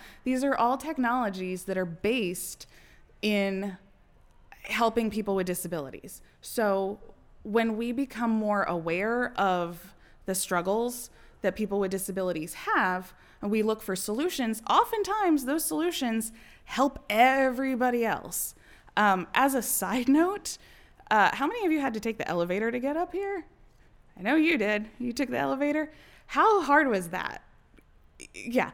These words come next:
So the elevator, if you don't know, in the convention <laughs> center, the elevator in the convention center is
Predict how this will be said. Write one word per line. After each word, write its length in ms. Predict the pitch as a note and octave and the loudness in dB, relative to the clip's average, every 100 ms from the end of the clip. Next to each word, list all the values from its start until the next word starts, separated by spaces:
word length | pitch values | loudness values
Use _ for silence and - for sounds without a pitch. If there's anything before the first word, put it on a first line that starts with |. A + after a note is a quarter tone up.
| - | -8
So 420 | - - C#4 C4+ A#3 | 0 4 8 8 6
the 180 | B3+ - | 4 6
elevator, 600 | E4 G4+ C4 G3+ F3+ A3+ | 6 4 4 4 4 4
if 180 | G3+ | 2
you 80 | A3+ | 0
don't 220 | A#3 D4+ | 2 2
know, 240 | G3+ E3 D#3+ | 4 2 2
in 100 | G3 | 0
the 80 | G3+ | 0
convention 580 | A#3+ A#3 A#3+ A#3+ C4+ G#3+ | -2 0 0 2 2 0
<laughs> 120 | - | -2
center, 380 | C#4+ A#3 C#4+ - - - - - - - F4 - - - - | 2 4 4 2 -10 -20 -18 -16 -14 -8 -8 -8 -14 -16 -2
the 120 | - C#4+ | 4 8
elevator 480 | F#4 G4+ F#4 E4+ E4 | 8 8 6 6 6
in 100 | C#4+ | 6
the 80 | |
convention 420 | D4+ D#4+ D#4 C#4+ C#4 | 6 6 6 4 4
center 260 | C4 A#3+ | 2 2
is 220 | - A#3 | 2 2